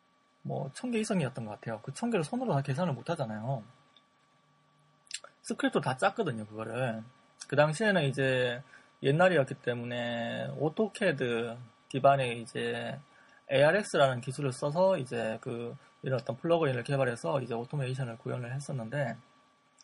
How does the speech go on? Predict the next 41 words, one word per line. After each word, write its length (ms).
그, 520
일종의 320
이제 240
뭐, 180
오알 260
기법을 320
산-, 280
사용을 320
한다든지 520
해서 220
이제 140
한 140
방에 200
끝낸다든지, 880
어, 200
할 180
수도 180
있었-, 340
있었고, 540
뭐, 160
그 80
다음에 220
아니면 220
매뉴얼 340
방식으로 460
이제 420
그 240
이동된 640
수량이 380
전체적으로는 720
밸런스를 460
유지를 280
해야 120
되기 160
때문에 320
그거 200
체크하는 520
거에 560
이제 280
사용을 360
했다든지 640